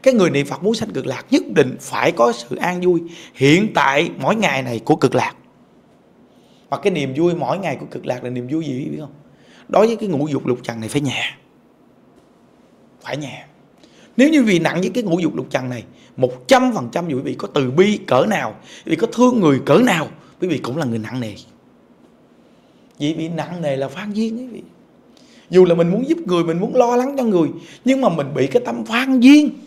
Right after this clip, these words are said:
cái tâm miễn cưỡng và cái tâm mình gọi là bắt buộc mình phải làm cho bằng được. Cái này là mình bị phiền não nè. Cái này là bị phiền não nè.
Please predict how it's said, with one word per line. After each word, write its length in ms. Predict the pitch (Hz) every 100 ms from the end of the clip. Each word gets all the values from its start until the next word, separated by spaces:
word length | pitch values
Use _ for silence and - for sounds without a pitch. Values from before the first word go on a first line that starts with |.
| - _ _ _ _ _ _ _ -
cái 120 | 262 262
tâm 200 | 262 190
miễn 240 | 156 247
cưỡng 320 | 156 135 226 311 - - _ _ _ _ _ _ _
và 100 | 147
cái 180 | - 175 -
tâm 340 | 269 269 254
mình 280 | 185 151 123 113 - - _ _ _ _ _ _ _ _
gọi 180 | 160 196
là 120 | 208 156 - -
bắt 220 | - -
buộc 340 | 202 202 214 226
mình 260 | 240 233
phải 100 | 233
làm 160 | 233 170
cho 80 | 208
bằng 160 | 170
được. 160 | 170 170 170 - _ _ _ -
Cái 120 | 208
này 140 | 226 139
là 100 | 127
mình 140 | 123 139
bị 60 |
phiền 160 | 139 123
não 160 | 123 185
nè. 60 | 170 - - _ _ _ _ _ _ _ _ -
Cái 120 | 220
này 80 | 165
là 80 |
bị 140 | 147 160
phiền 180 | 165 160
não 160 | 165
nè. 100 | 220